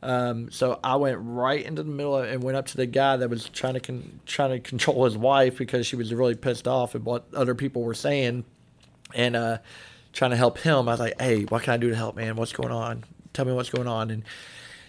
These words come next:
they, he starts talking to me, and it kind of diverts that energy away from what was going on with all them and trying to settle all that down. And, and, and they just kept coming, kept coming, kept coming, and just bringing it back and forth, back and forth. And, um,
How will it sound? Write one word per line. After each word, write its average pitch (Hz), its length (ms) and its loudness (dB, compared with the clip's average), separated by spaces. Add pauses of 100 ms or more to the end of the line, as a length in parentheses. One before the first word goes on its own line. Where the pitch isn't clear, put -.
(220)
they, 113 160 8
he 127 400 0
starts 131 260 8
talking 131 240 4
to 127 60 -2
me, 135 180 6
and 113 120 2
it 95 140 -4 (380)
kind 151 240 2
of 107 60 0
diverts 143 220 6
that - 180 0
energy 135 340 0
away 117 260 4
from 107 380 -6
what 117 160 4
was 113 120 -4
going 120 200 2
on 110 120 -2
with 107 120 -2
all 107 160 6
them 117 440 4
and 107 220 -2
trying 113 220 -2
to 107 60 -4
settle 110 260 2
all 104 200 -2
that 110 220 2
down. 107 220 -6
And, 110 140 -8
and, 117 200 -10
and 110 420 -4
they 131 140 6
just 127 160 -2
kept - 180 -2
coming, 120 420 0
kept - 220 -4
coming, 117 360 0
kept - 180 -8
coming, 110 380 -4
and 107 240 -12
just 107 280 -4 (1120)
bringing 151 160 6
it 123 80 0
back 131 200 6
and 117 100 2
forth, 113 220 4
back 107 160 0
and 101 100 -8
forth. 107 380 -4
And, 110 260 -2
um, 107 420 -2